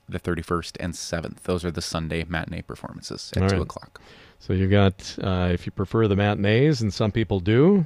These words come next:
Speaker 2: uh, a couple of opportunities there. Otherwise, the evening performances as well. And I, I like, uh,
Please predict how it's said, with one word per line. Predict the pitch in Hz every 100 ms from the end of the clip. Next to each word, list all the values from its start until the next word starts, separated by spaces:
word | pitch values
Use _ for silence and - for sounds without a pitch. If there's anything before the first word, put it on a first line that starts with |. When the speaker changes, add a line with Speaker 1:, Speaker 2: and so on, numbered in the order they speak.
| 101
Speaker 2:
uh, | 90 87
a | 90
couple | 113 95 92
of |
opportunities | 98 101 95 - 107 101 98 87
there. | 101 120 120
Otherwise, | 104 101 98 87
the | 92
evening | 98 92
performances | 87 90 104 90 87 - 90 85 - - - _
as | - 85 85
well. | 87 85
And | 104 170 -
I, | 160
I |
like, | 302 208 214 - 147
uh, | 120 107